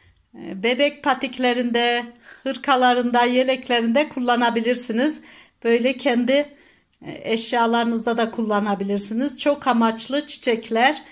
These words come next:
Şimdi ben bunların önce bağcığını yaparaktan başlıyorum. Şöyle ipimizi ayarlıyoruz. Bir buçuk kad-, metre kadar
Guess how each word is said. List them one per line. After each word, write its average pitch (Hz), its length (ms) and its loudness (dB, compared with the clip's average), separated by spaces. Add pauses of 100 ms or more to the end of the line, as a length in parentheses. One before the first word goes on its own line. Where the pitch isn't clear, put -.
(280)
Şimdi 254 400 0
ben 254 220 2
bunların 247 640 2 (300)
önce 254 500 2
bağcığını 240 560 2
yaparaktan 233 1120 0 (520)
başlıyorum. 214 840 0 (2500)
Şöyle 254 520 2
ipimizi 254 560 0
ayarlıyoruz. 220 1120 2 (600)
Bir 254 260 -2
buçuk 233 460 -4
kad-, 208 380 -2
metre 233 600 0
kadar 226 420 2